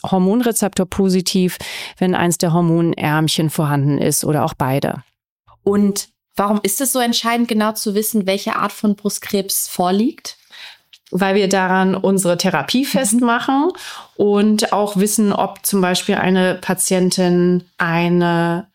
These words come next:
Speaker 1: Operation zuerst braucht
Speaker 2: Mhm.
Speaker 1: oder doch eine systemische Therapie, wie zum Beispiel eine Chemo- oder Immuntherapie.
Speaker 2: Ja.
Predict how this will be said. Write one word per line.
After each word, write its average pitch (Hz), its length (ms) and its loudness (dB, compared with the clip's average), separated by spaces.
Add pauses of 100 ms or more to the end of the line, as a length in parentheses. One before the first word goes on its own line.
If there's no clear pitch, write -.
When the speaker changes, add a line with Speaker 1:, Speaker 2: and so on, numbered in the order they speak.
Speaker 1:
Operation 185 680 0
zuerst 220 460 -2
braucht 180 440 0
Speaker 2:
Mhm. 196 100 4
Speaker 1:
oder 185 180 2
doch 190 280 -2
eine 175 520 2
systemische 185 840 0
Therapie, 170 500 -2
wie 180 80 0
zum 175 180 0
Beispiel 160 300 -2
eine 160 200 0
Chemo- 196 320 0
oder 165 220 -2
Immuntherapie. 214 960 0
Speaker 2:
Ja. - 60 -20